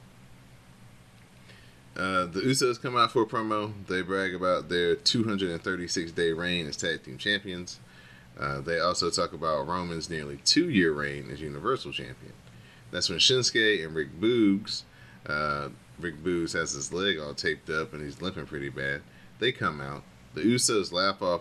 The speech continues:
the idea of these two wanting a title shot at WrestleMania, even calling Rick Boogs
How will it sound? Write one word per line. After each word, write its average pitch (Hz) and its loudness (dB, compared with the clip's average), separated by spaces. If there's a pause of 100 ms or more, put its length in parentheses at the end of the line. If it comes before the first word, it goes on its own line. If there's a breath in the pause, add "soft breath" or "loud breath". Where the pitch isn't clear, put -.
(120)
the 80 2
idea 76 0
of 71 -8
these 92 2
two 87 -4
wanting 73 -8
a 62 -6
title 95 -2
shot 76 0
at 73 -4
WrestleMania, 117 0 (420 loud breath)
even 147 4
calling 98 0
Rick 87 -4
Boogs 80 -4